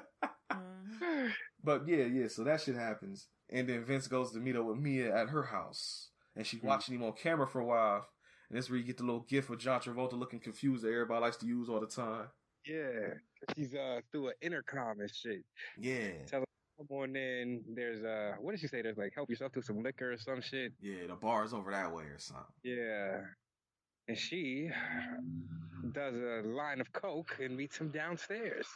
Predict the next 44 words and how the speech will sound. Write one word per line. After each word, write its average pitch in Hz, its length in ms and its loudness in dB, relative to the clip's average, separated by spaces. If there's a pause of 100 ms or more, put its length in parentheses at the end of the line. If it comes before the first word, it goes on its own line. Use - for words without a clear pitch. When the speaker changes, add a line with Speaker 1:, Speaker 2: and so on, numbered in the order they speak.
(380)
Speaker 2:
Damn 110 320 -4
right. 104 300 2
And 95 140 -16
P 202 240 6
J, 131 240 6
this 135 160 -2
is - 60 -16
the - 80 -12
first 131 240 2
time 123 180 6
they 117 160 0
showed 117 340 2
on 107 100 0
camera, 117 280 4
I - 40 -
think, 110 200 2
is 98 180 -4
you 123 160 4
introduced 139 420 4
to 151 60 4
her 127 60 8
before 160 160 2
you 147 80 4
see 143 160 6
who 147 100 2
she 151 220 2
is, 147 100 2
you 123 60 -4
see 131 160 2
her 110 120 6
feet. 175 460 0 (140)
And 135 180 -2
Speaker 3:
Mm-hmm. 165 300 0
Speaker 2:
I, 123 100 6
we 151 140 2
talked 180 260 2
about 151 160 2
this 139 140 -6
before, 156 340 2
P 147 160 0
J, 127 140 0
but 123 240 -4
did 139 160 4
it, - 80 0